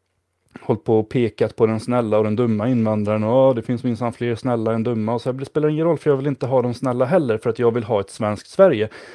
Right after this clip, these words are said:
Sen är det naturligtvis jättetrevligt att det finns snälla människor, det är ju inte det, och jag träffar en och annan invandrare då och då, inte speciellt ofta längre, men i samband med att jag till exempel tränade kampsport så träffar man ganska många, och vi hade ett gemensamt intresse som vi kunde enas kring där.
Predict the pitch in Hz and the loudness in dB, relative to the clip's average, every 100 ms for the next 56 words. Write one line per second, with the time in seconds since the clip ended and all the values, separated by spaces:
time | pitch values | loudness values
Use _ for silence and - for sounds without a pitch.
0 | - 113 143 151 113 104 - 110 - 104 | -2 0 2 0 -2 -4 -6 -8 -8 -16
1 | - 165 120 104 101 104 107 - 104 117 | -4 -2 0 -4 -6 -8 -8 -8 -8 -4
2 | 107 107 123 127 135 135 104 117 107 104 | -2 0 0 0 2 0 2 -4 -4 -4
3 | 104 - - - - 151 151 107 110 107 | -6 -8 -20 -20 -4 2 4 6 6 4
4 | 107 98 _ _ _ - _ _ _ _ | 2 -2 _ _ _ -20 _ _ _ _
5 | - - _ _ 160 135 - 151 135 127 | -20 -20 _ _ 2 2 4 4 6 4
6 | 120 120 127 113 107 110 110 110 110 110 | 2 2 2 2 2 4 6 6 4 -2
7 | 110 113 117 131 120 110 110 - 120 107 | -4 -2 0 2 2 0 -2 -8 -2 -4
8 | - - 117 - 117 147 113 101 107 104 | -4 -12 -10 -2 2 2 2 -4 -4 -4
9 | 113 104 101 101 98 104 101 - 101 98 | -4 -4 -4 -6 -8 -8 -8 -10 -10 -8
10 | 98 - 101 95 95 110 101 - 110 - | -8 -6 -4 -4 -4 -6 -6 -8 -8 -2
11 | 117 131 - 139 120 107 110 113 110 104 | -2 -2 -6 -4 -4 -6 -6 -6 -6 -6
12 | 98 98 98 _ _ - - - 139 127 | -6 -6 -6 _ _ -20 -4 2 4 2
13 | 143 135 117 117 107 107 120 113 117 110 | 2 0 0 -4 -4 -2 0 0 -2 -6
14 | 104 104 113 104 110 104 98 - 104 101 | -6 -6 -6 -4 -4 -4 -8 -6 -6 -6
15 | 101 147 92 107 | 2 2 2 -4